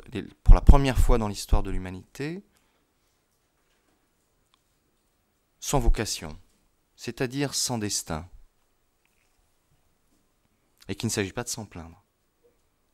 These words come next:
Il s'agit au contraire de, comme le dit Agamben à peu près, contrairement au nihilisme ambiant, qui souhaite la restauration d'une route,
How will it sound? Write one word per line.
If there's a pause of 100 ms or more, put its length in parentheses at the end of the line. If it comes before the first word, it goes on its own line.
(160)
Il
s'agit
au
contraire
de, (1300)
comme
le
dit
Agamben
à
peu
près, (460)
contrairement
au
nihilisme
ambiant, (1800)
qui
souhaite
la
restauration (1400)
d'une
route,